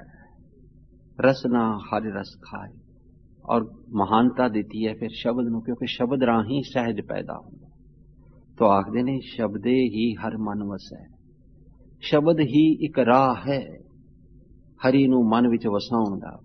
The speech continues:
ਪਰਮੇਸ਼ਰ ਨੂੰ ਮਨ ਵਿੱਚ ਵਸਾਉਣ ਦਾ। ਹੁਣ ਮੈਂ ਇਹ ਵੀ ਆਖ ਰਿਹਾ ਸੱਚਾਈ ਕਿ ਕਿਤੇ ਬਾਹਰੋਂ ਲਿਆ ਕੇ ਮਨ ਵਿੱਚ ਵਸਾਉਣਾ ਨਹੀਂ, ਉਹ ਤੇ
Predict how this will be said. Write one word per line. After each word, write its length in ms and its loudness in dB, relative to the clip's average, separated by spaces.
ਪਰਮੇਸ਼ਰ 540 2
ਨੂੰ 280 -2
ਮਨ 200 4
ਵਿੱਚ 180 -4
ਵਸਾਉਣ 520 -14
ਦਾ। 80 -20
ਹੁਣ 140 6
ਮੈਂ 240 6
ਇਹ 180 2
ਵੀ 160 -2
ਆਖ 260 -6
ਰਿਹਾ 140 -8
ਸੱਚਾਈ 480 -6
ਕਿ 160 -10
ਕਿਤੇ 240 -2
ਬਾਹਰੋਂ 440 4
ਲਿਆ 220 2
ਕੇ 160 -6
ਮਨ 160 -2
ਵਿੱਚ 180 -6
ਵਸਾਉਣਾ 560 -8
ਨਹੀਂ, 160 -18
ਉਹ 140 4
ਤੇ 160 6